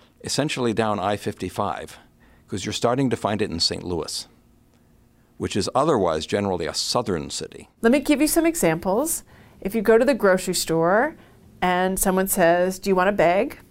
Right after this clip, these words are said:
Speaker 2: That is the northern cities vowel shift. I, because I am not from this area, would say bag,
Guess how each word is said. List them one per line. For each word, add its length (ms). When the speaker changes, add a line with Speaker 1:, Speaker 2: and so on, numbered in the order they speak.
Speaker 2:
That 220
is 160
the 120
northern 360
cities 600
vowel 280
shift. 480
I, 500
because 240
I 100
am 120
not 300
from 460
this 240
area, 360
would 180
say 140
bag, 580